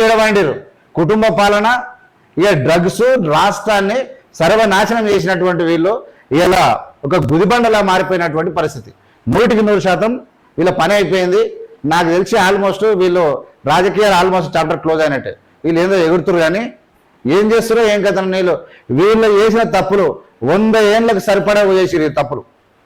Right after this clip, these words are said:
వంద ఏళ్ళకి సరిపడా చేసిర్రు. ఇంకా మాట్లాడుతున్నారు. రేవంత్ రెడ్డి బనక చర్యలు ఏమైంది? నువ్వు చంద్రబాబు నాయుడుతో ఏం మాట్లాడినావు? మీరు ఇద్దరు కలిసి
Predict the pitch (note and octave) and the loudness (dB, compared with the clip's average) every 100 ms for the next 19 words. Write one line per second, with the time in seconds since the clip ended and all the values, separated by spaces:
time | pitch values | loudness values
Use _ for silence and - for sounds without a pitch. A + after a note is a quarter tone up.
0 | _ _ C3+ G3+ A3 G#3 A3 A3 F#3 F#3+ | _ _ -2 2 2 2 2 0 0 0
1 | F3+ G#3+ G3 F#3 C#3+ G#2+ - _ _ _ | 0 0 2 0 -4 -10 -16 _ _ _
2 | _ _ _ _ _ _ - F#3 G#3+ G3 | _ _ _ _ _ _ -6 -2 0 0
3 | G#3 A3+ G3+ G3 E3 A2+ - - _ - | 0 0 0 0 -2 -4 -10 -20 _ -2
4 | F3+ G3+ G3+ G3 F#3+ F3 F#3+ F#3+ F#3 F#3+ | 0 2 2 0 0 0 0 0 0 0
5 | F#3+ G3 F#3+ F#3+ F#3+ F#3+ - - G3 G#3 | 2 2 2 2 0 -2 -6 -4 -2 2
6 | G3 F#3+ F#3+ F#3+ F#3+ F#3+ E3+ F#3 F#3+ F#3+ | 2 2 2 2 2 0 0 0 0 0
7 | F#3+ F#3 F#3 F#3 F#3 - _ E3+ F3+ E3 | 0 0 0 0 -4 -6 _ -2 0 2
8 | G3 F#3 F#3 F#3 | 2 2 2 2